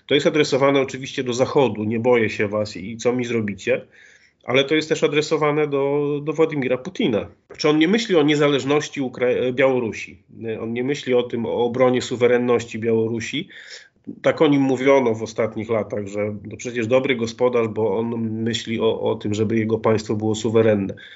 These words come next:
To nieprawda, on nigdy nie myślał o suwerenności, niezależności Białorusi, on myślał o wo-, swojej władzy. Dlatego, że we własnych, we własnym przekonaniu jest,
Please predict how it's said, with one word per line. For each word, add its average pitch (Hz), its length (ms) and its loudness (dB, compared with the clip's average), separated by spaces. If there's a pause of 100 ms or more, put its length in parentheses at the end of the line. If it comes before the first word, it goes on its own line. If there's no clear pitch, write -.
(140)
To 143 100 -2
nieprawda, 151 500 2
on 110 100 0
nigdy 139 260 -4
nie 120 100 -2
myślał 113 320 -2
o 110 60 -4
suwerenności, 110 760 -4
niezależności 107 680 -4
Białorusi, 107 520 -2
on 135 100 0
myślał 143 320 2
o 151 40 4
wo-, 151 180 0
swojej 160 280 0
władzy. 123 440 0 (580)
Dlatego, 113 240 -8
że 120 240 2 (220)
we 113 200 -4
własnych, 135 460 0 (420)
we 117 80 -8
własnym 127 340 0
przekonaniu 120 600 0
jest, 113 320 -6